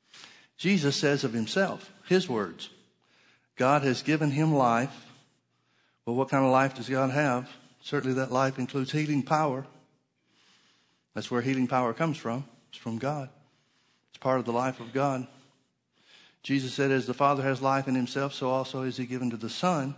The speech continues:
to have that same life or that same healing power in himself." Well, when did he give it to him? Did he give it to him when he was born as a baby in a manger in Bethlehem?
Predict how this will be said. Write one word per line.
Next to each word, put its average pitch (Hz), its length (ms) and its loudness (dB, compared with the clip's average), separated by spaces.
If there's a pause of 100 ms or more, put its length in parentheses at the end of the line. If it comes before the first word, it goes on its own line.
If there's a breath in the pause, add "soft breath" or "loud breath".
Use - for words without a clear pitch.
(540 soft breath)
to - 80 -6
have 120 180 2
that 113 140 -2
same 127 280 0
life 131 400 2
or 120 60 -4
that 117 120 -4
same 131 240 -2
healing 131 300 -2
power 107 400 -4 (720)
in 113 140 -2
himself." 120 540 -2 (320)
Well, 120 160 -6
when 170 160 2
did 147 140 0
he 135 80 -2
give 196 180 -2
it 220 140 -10
to 123 140 -4
him? 98 180 -10 (880)
Did 123 100 0
he 117 80 2
give 127 180 0
it 117 80 -10
to 147 100 2
him 139 180 2
when 139 100 4
he 131 80 4
was 117 140 0
born 139 260 2
as 117 80 -2
a 123 60 0
baby 139 320 0
in 131 60 2
a 127 40 2
manger 160 460 0 (240)
in 117 120 -4
Bethlehem? 151 440 -2